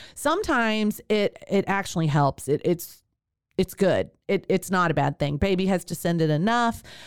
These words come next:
Um, you're progressing fine. There's not gonna be any kind of time clock 'cause your water's been broken for a long time, but it is hindering baby from descending. And maybe you've been in labor a long time. Maybe you're stuck at transition. Ugh, no, you don't wanna be stuck in transition, y'all.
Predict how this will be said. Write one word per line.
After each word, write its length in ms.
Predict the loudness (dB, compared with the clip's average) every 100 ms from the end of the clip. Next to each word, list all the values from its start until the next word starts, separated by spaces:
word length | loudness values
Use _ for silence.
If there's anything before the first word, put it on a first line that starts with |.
| -8 -2
Um, 520 | 0 2 2 0 -4 -10
you're 260 | 0 0
progressing 540 | 2 0 0 0 0 -2
fine. 540 | 0 2 2 2 0
There's 240 | 0 -2 -4
not 160 | -2
gonna 120 | -2
be 140 | -2 -2
any 140 | -2
kind 120 | 0
of 80 | 0
time 320 | 0 -2 -2
clock 280 | 0 0 2
'cause 100 | 2
your 80 | 2
water's 300 | 4 2 2
been 120 | 0
broken 280 | 0 0 0
for 80 | 0
a 80 | 2
long 200 | 0 0
time, 320 | -2 -2 -4 -8 -10 0
but 160 | 2
it 140 | 4 4
is 180 | 4 2
hindering 640 | -2 0 0 0 0 0
baby 340 | 0 2 0
from 400 | -2 0 0 0
descending. 560 | -2 -4 -2 0 0 0
And 80 | 0
maybe 220 | 0 0
you've 240 | -2 -2
been 160 | 0 0
in 100 | 2
labor 240 | 2 2
a 80 | 2
long 160 | 2 0
time. 240 | 0 2
Maybe 260 | 2 2 0
you're 200 | 0 -2
stuck 420 | -6 -2 -2 -4
at 80 | -4
transition. 720 | -2 -2 -2 -2 -4 -8 -10 _ _ _ -4
Ugh, 280 | -2 -2 -8 _ -8
no, 320 | -6 -6 -10 _ -8
you 60 |
don't 100 | -2
wanna 120 | 0 0
be 80 |
stuck 240 | -2 -8 -12
in 100 | -16
transition, 540 | -16 -8 -8 -8 -12
y'all. 280 | -16 -16